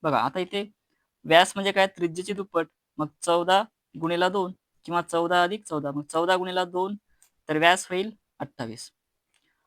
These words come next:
मग व्यास जर अठ्ठावीस असेल, तर यावरून चौकोनाची बाजू सुद्धा किती येणार? अठ्ठावीस सेंटीमीटर, ठीक आहे. मग सुरुवातीला आपल्याला काय करावं लागणार?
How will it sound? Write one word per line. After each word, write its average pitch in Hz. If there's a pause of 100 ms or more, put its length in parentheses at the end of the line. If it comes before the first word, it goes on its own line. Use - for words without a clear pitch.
(460)
मग 160
व्यास 165
जर 220
अठ्ठावीस 196
असेल, 170 (260)
तर 156
यावरून 185
चौकोनाची 185
बाजू 160
सुद्धा 180
किती 175
येणार? 175 (420)
अठ्ठावीस 156 (120)
सेंटीमीटर, 117
ठीक -
आहे. 117 (360)
मग 156
सुरुवातीला 196
आपल्याला 202
काय 196
करावं 196
लागणार? 185